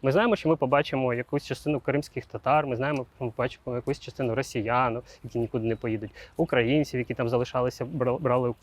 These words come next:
російські паспорти, щоб вижити. Ми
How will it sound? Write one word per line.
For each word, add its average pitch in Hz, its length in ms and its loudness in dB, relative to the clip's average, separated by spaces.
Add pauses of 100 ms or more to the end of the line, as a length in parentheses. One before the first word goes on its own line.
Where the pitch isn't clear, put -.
(140)
російські 123 420 -4
паспорти, - 440 -2
щоб 117 180 -6
вижити. 123 400 -4 (400)
Ми 226 240 4